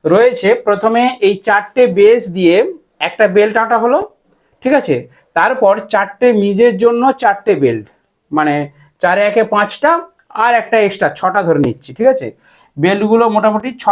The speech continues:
পিস আপনার বেল্ট লাগবে, যেটা হচ্ছে নশো টাকা করে দাম আছে বেল্টের। ছ লং চুয়ান্ন, পাঁচ হাজার চারশো টাকা।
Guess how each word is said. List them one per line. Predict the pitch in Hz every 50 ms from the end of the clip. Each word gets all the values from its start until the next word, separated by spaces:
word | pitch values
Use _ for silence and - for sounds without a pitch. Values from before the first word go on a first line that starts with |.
| 196 196
পিস | 214 185
আপনার | 208 208 208 226 240
বেল্ট | 185 160 180 180 180 151 147
লাগবে, | 143 131 120 117 110 113 110 - _ _ _ _ _ _ _ _ -
যেটা | 139 160 156 185 185
হচ্ছে | 185 185 - - 220 220
নশো | 208 180 180 185 180 - 190
টাকা | 220 214 214 214
করে | 214 208 208 190
দাম | 156 165 156 139 135
আছে | 127 127 127 123
বেল্টের। | 113 120 113 110 107 113 107 _ _ _ _ _ _ _ _ _ _ _ _ _ _ _ _ _ _ _ -
ছ | - 165
লং | 165 170 175 190 226 262 285 277 -
চুয়ান্ন, | 208 196 185 160 143 135 127 123
পাঁচ | - - 151 151 151 170
হাজার | 175 175 208 240 269 285 - - _ _ _ _ _ _ _ _ _ _ _ _ _ _ _ _ _ _ _ _ _ _ _ - - _ _ _ _
চারশো | - 226 233 220 180 196 147
টাকা। | 131 117 107 110